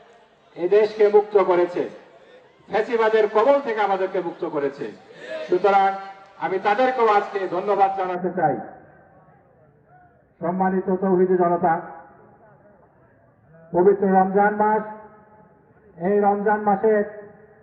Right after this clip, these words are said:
বিশটি দিন দেখতে দেখতে কেটে যাচ্ছে। রহমতের দশটি দিন আমরা কাটিয়ে ফেলেছি, মাগফিরাতের দশটি দিনের অধিকাংশ দিন আমরা কাটিয়ে ফেলেছি।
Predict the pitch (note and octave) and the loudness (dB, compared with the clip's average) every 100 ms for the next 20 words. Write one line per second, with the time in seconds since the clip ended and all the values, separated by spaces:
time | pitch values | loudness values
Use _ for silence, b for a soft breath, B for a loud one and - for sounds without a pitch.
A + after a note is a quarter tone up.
0 | _ _ A#2 A3+ - A#3 G#3 A3 G#3+ A3 | _ _ -4 -4 -2 -4 0 0 4 2
1 | A3 G#3+ G#3+ G#3+ G#3+ G3+ G3+ F#3+ - E3 | 6 4 4 2 2 2 4 2 2 0
2 | A2 - - - - - - - _ _ | 0 -6 -18 -20 -20 -20 -20 -20 _ _
3 | _ _ _ D3 F3+ F#3 G#3 G#3 G3+ G3 | _ _ _ 0 2 2 2 4 2 4
4 | F#3+ - F#3+ G3 G3 F#3+ F#3+ F#3+ F3+ G3 | 2 2 0 2 4 4 2 2 0 0
5 | F#3 G3 F#3+ G3 F#3+ F#3 - - - - | 0 0 0 0 0 -2 -6 -18 -20 -20
6 | - - _ _ - _ _ _ _ _ | -20 -20 _ _ -20 _ _ _ _ _
7 | _ A3+ G3 G#3 G3+ G3 F3+ G3 F#3+ - | _ 0 2 0 -2 -2 -2 -2 -4 0
8 | F3+ F#3+ - F#3 F#3 F#3 E3 - - - | 0 0 -6 -4 -2 0 -2 -6 -18 -20
9 | - G3+ A#3+ A#3+ G#3+ G3+ F#3 F#3 E3+ E3+ | -8 -6 -4 -4 -4 -4 -4 -4 -4 -4
10 | D#3+ D#3+ E3 D#3 D#3+ D3+ - - A2 | -4 -4 -4 -8 -8 -10 -12 -16 -18